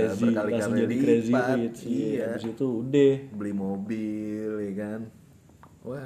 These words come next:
Speaker 2: rumahnya jadi bagus. Pengen gue kena gusuran sebenarnya.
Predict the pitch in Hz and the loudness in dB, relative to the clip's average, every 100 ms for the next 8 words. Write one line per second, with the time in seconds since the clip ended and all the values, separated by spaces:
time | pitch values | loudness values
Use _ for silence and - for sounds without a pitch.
0 | 110 98 98 98 95 92 92 90 90 98 | -8 -6 -4 -4 -4 -4 -6 -6 -8 -6
1 | 104 101 104 110 - - - - - 98 | -6 -6 -8 -12 -18 -20 -20 -20 -12 -8
2 | 107 127 139 139 107 - 147 143 123 123 | -6 -4 -6 -6 -8 -8 -10 -10 -10 -10
3 | 147 | -12